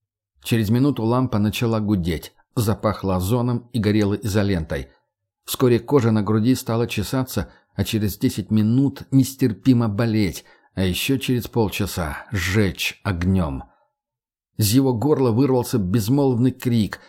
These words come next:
Фиксаторы держали крепко, но он всё равно метался, пока руки и ноги не отнялись от боли в мышцах. Он не знал, сколько прошло времени, когда услышал, наконец, голос. «Хорошо прожарили, до корочки,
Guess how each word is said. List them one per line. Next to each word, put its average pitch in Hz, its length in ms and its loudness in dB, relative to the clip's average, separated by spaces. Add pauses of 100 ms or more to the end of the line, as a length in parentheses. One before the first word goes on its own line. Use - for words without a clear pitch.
(280)
Фиксаторы 120 560 0
держали 110 400 2
крепко, 120 640 0 (200)
но 123 160 2
он 120 100 -2
всё 120 180 -2
равно 123 260 4
метался, 113 920 0 (160)
пока 113 260 -2
руки 120 380 0
и 117 40 4
ноги 123 340 2
не 117 160 4
отнялись 123 720 2
от 107 200 -2
боли 117 260 4
в 101 120 2
мышцах. 113 560 0 (520)
Он 117 180 0
не 127 100 2
знал, 107 520 2
сколько 104 400 -2
прошло 98 400 -2
времени, 104 500 2 (280)
когда 117 280 -2
услышал, 127 400 -2
наконец, 113 500 -2
голос. 98 460 0 (600)
«Хорошо 143 480 4
прожарили, 107 720 0 (100)
до 117 180 -4
корочки, 127 640 -2